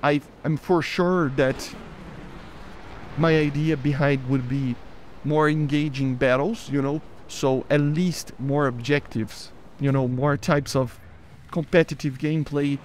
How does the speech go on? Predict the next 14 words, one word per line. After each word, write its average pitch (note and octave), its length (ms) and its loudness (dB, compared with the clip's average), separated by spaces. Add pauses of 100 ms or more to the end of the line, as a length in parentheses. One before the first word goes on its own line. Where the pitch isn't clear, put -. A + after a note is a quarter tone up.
(260)
at C#3 100 0
the D3 60 -2
same D3 300 0
time C#3+ 480 0 (500)
being D3+ 260 2
very C3+ 220 4
fast-paced C#3 680 0 (100)
game, D#3+ 280 0
at C3+ 120 -4
the C3+ 80 -4
same D#3 280 -2
time C#3+ 400 0
having C#3+ 360 0
strategy D#3+ 640 2